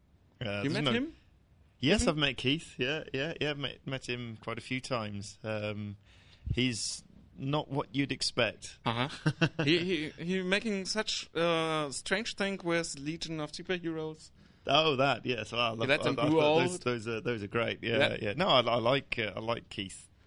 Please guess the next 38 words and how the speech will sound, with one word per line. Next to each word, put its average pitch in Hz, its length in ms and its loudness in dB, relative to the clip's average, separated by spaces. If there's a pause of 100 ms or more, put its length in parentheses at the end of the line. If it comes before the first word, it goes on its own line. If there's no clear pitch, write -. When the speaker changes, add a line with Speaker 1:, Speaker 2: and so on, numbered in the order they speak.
Speaker 2:
What, 160 140 2
Speaker 1:
Keith's - 40 -8
Speaker 2:
what 156 140 -4
was, 185 120 2
Speaker 1:
writing 202 220 -4
Speaker 2:
what 170 100 -2
Speaker 1:
a - 20 -4
lot. 233 80 -2
Speaker 2:
was 190 180 -6
the 208 100 -4
superhero? 208 420 0 (260)
The 123 80 -2
Heckler. 120 360 -6 (720)
Speaker 1:
The - 60 -8
Heckler 123 380 -2
was 107 160 -6
one 107 80 -4
of 110 80 -4
my 104 80 -4
favorite 104 380 -6
comic 110 280 -8
books, - 380 -12
actually. - 380 -12 (340)
Speaker 2:
Strange - 400 -4
Speaker 1:
Seven, 131 340 2
what, 104 200 -6
Speaker 2:
things. - 100 -6
Speaker 1:
six, - 260 -6
seven 139 320 -2
issues 139 460 -4
and, 107 240 -8 (120)
uh, 107 40 -6 (260)
of, 101 200 -12
of 98 120 -12
Genius. 113 640 -4 (540)
Yeah, 120 160 4
especially, 113 720 0
um, 107 380 -4